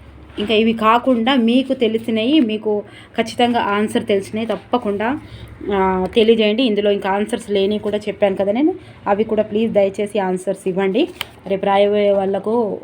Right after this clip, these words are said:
ఆ, ఉపయోగపడతాయి. So, ఇంకా ఇక్కడ ఇంకేమైనా తప్పులు అనిపిస్తే ప్లీజ్ సరిచేసి చెప్పండి ఆన్సర్స్.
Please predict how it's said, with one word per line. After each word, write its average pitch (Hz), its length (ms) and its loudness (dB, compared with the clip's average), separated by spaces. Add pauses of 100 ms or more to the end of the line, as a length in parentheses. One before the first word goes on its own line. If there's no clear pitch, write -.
(100)
ఆ, 185 40 -2 (440)
ఉపయోగపడతాయి. 202 920 0 (400)
So, 220 40 0
ఇంకా 202 240 0
ఇక్కడ 190 520 -2 (380)
ఇంకేమైనా 196 400 -4
తప్పులు 190 540 -4
అనిపిస్తే 208 640 -2 (180)
ప్లీజ్ 208 540 -2
సరిచేసి 202 720 -2 (260)
చెప్పండి 190 360 0
ఆన్సర్స్. 190 680 0